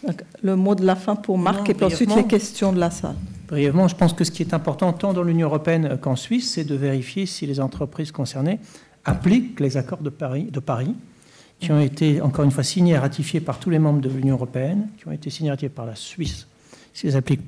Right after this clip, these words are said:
Speaker 2: Et, et quand je dis appliquer, c'est pas en deux mille cinquante.
Speaker 1: Ouais.
Speaker 2: Donc,
Speaker 1: Plus
Speaker 2: les appliquent
Speaker 1: de
Speaker 2: à court
Speaker 1: rigueur.
Speaker 2: terme. Et s'ils ne le font pas, que
Speaker 1: Oui.
Speaker 2: des pénalités soient prévues. Et sinon, ben, on va tourner en rond.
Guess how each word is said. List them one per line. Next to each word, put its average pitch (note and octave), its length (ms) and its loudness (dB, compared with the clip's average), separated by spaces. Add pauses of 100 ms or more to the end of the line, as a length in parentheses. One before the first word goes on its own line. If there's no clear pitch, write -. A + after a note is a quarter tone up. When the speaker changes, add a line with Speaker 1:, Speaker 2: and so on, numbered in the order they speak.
Speaker 2:
Et, C#3+ 180 4
et - 40 -2
quand F3 200 4
je E3 60 2
dis F3 100 2
appliquer, C#3 400 -2
c'est E3+ 140 -2
pas E3 120 -2
en C#3+ 60 6
deux C3+ 120 2
mille C3+ 120 2
cinquante. D#3 480 -6 (340)
Speaker 1:
Ouais. F3+ 200 -2 (640)
Speaker 2:
Donc, D#3 220 -6
Speaker 1:
Plus F#3 100 0
Speaker 2:
les D3 80 4
appliquent F3+ 180 6
Speaker 1:
de F#3 60 6
Speaker 2:
à D3 60 4
court F#3 200 6
Speaker 1:
rigueur. G3+ 140 6
Speaker 2:
terme. D#3 340 6
Et D3+ 80 2
s'ils G#3+ 320 6
ne G3 80 10
le D#3+ 60 8
font C#3+ 240 4
pas, A3 420 2 (300)
que F3 60 0
Speaker 1:
Oui. D#3+ 40 4
Speaker 2:
des D3 120 4
pénalités C#3+ 500 2
soient F#3+ 200 0
prévues. C#3 300 0 (160)
Et E3+ 100 2
sinon, G#3+ 420 8
ben, D#3+ 180 6
on D#3 160 0
va C#3 100 -2
tourner D3 240 -2
en E3+ 100 2
rond. C#3+ 120 -2